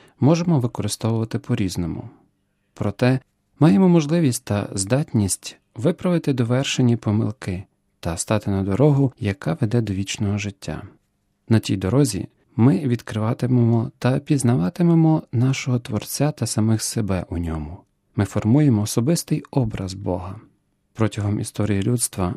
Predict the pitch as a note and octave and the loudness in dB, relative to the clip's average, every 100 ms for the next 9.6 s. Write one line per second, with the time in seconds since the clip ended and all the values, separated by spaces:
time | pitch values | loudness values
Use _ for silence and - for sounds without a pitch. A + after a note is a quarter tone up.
0 | - A2+ C#3+ C#3+ C#3+ D#3 C3+ D#3+ D3+ A2 | -6 0 2 2 0 0 -2 0 0 0
1 | G2 - A2 A2+ G#2+ E3+ - A2+ A2+ G#2 | -2 -2 -2 0 2 -2 0 0 2 2
2 | - G#2 A2 A2 D#3+ E3 - - - _ | 0 -4 -2 0 2 0 -4 -20 -20 _
3 | G2+ G#2 A2+ A2+ - A#2 G2+ F#2 E2+ F2+ | -4 0 0 -2 -2 -2 0 0 -2 -4
4 | G#2 - _ _ _ - A#2 G#2+ - G2+ | -8 -16 _ _ _ -6 -4 -4 0 0
5 | - D#3 D#3 A#2+ A2+ A2+ D3 D3 C3+ D3 | 2 6 6 8 6 2 0 -2 0 4
6 | C#3+ C#3 - - C#3 G#2+ F2+ F2 - _ | 6 6 2 0 0 0 -2 -4 -6 _
7 | _ - - G#2 G#2 - G2+ G#2+ - - | _ -20 -8 -6 -6 -2 0 -2 -4 -12
8 | - A#2+ C#3+ C3+ C3+ B2 - B2 B2+ A#2 | -6 0 2 4 2 0 -2 0 0 0
9 | - A#2+ A#2 F#2 F2+ E2 | -4 -2 0 -2 -4 -10